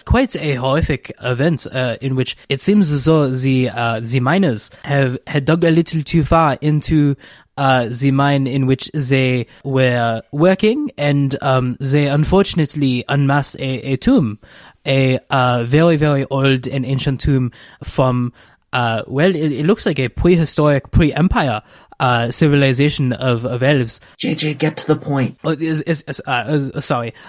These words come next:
Speaker 1: Um, okay, so basically what's happened is, uh, they opened up, uh, the, the reason why they are all dead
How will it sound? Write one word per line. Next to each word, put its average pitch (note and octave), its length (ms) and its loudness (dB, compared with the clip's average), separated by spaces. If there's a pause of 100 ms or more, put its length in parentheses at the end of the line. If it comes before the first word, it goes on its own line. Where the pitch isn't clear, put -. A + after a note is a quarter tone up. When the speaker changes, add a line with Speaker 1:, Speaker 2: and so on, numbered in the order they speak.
(100)
Speaker 1:
Um, C#3+ 240 2 (240)
okay, F3 300 0
so E3+ 320 2
basically G3 600 2
what's D#3 200 0
happened E3 400 0
is, C3+ 280 0
uh, C3+ 240 -4
they F3 220 4
opened F3 420 2
up, D#3 220 0 (160)
uh, C#3 180 -2
the, D3 120 0
the D#3+ 200 4
reason G#3+ 280 4
why F3 120 4
they D#3 140 4
are D3 120 2
all C3+ 80 2
dead B2 240 0